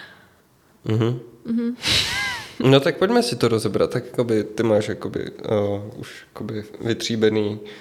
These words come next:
Speaker 2: Gejdr.
Speaker 1: po-, gejdr.
Speaker 2: Gejdr.
Speaker 1: To je jako, že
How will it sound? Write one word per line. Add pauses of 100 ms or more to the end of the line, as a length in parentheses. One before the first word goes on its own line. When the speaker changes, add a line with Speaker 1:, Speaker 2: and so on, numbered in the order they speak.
Speaker 2:
Gejdr.
Speaker 1:
po-, (640)
gejdr.
Speaker 2:
Gejdr. (320)
Speaker 1:
To
je
jako,
že